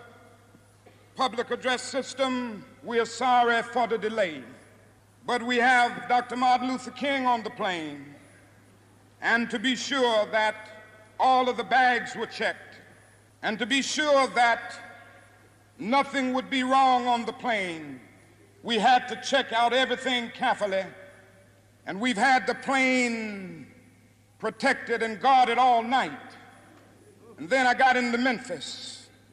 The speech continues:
and some began to say the threats, or talk about the threats that were out, or what would happen to me from some of our sick white brothers.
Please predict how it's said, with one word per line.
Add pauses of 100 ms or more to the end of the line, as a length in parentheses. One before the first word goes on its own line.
(600)
and
some (560)
began
to
say
the
threats,
or
talk
about
the
threats (160)
that
were
out, (1400)
or
what
would
happen
to
me
from
some
of (840)
our
sick (380)
white
brothers.